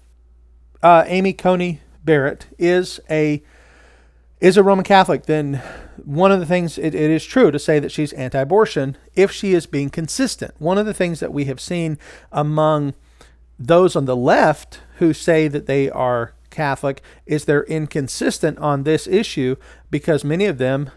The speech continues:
would say, "Well, I am pro-life, but I'm, I'm not, I'm not going to take away a woman's right to choose." And so they become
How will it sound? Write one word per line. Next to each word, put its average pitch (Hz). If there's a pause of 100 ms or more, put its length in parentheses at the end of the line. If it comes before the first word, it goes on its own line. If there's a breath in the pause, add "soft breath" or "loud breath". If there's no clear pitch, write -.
(180 soft breath)
would 147
say, 151
"Well, 143
I 170
am 143 (320)
pro-life, 170
but 139
I'm, 139 (140)
I'm 147
not, 160 (100)
I'm 151
not 160
going 147
to 131
take 165
away 143
a 131
woman's 135
right 139
to -
choose." -
And 135
so 143
they 131
become 127